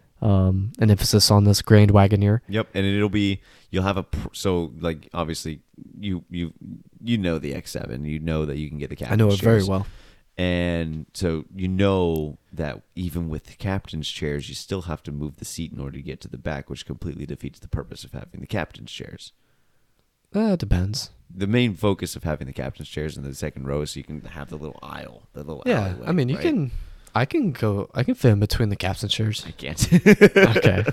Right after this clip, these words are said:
Speaker 1: well.
Speaker 2: My legs are too big. <laughs>
Speaker 1: Yeah. I mean, if you're, if this is solely a family S U V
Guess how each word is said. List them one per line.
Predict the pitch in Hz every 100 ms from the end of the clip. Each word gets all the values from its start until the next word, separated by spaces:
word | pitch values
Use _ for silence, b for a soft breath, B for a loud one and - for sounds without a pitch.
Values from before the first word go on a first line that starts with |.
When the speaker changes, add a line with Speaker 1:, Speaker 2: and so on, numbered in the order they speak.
| -
Speaker 1:
well. | 104 107 -
Speaker 2:
My | 104
legs | 92 107 82
are |
too | - -
big. | - - -
<laughs> | 190 202 143 - -
Speaker 1:
Yeah. | 101 92 101 B B B
I | 127
mean, | 139 139
if | -
you're, | 139 147 165
if | 151 123
this | 156 -
is | 131
solely | - 123 120 113
a | 107 101
family | - - 117 113 107 104
S | 98 95 -
U |
V | 101 92 90